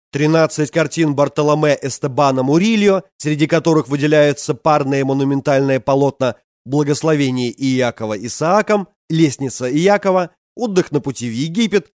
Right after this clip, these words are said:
замечательная жанровая композиция «Мальчик с собакой» создают на редкость яркое и полное представление о таланте художника, чье творчество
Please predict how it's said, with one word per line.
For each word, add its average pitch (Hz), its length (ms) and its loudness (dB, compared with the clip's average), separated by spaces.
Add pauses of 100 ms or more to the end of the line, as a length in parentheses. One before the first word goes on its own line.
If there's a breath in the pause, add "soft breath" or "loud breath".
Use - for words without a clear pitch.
(160)
замечательная 185 720 2
жанровая 131 440 0
композиция 123 640 -4
«Мальчик 113 400 -4
с - 80 -12
собакой» 190 680 0 (100)
создают 214 680 0
на 160 140 4
редкость 143 460 -2
яркое 175 600 0 (180)
и 226 80 -6
полное 208 460 2
представление 151 760 0
о 135 140 -4
таланте 156 440 0
художника, 143 800 -4 (180)
чье 127 260 -6
творчество 170 760 0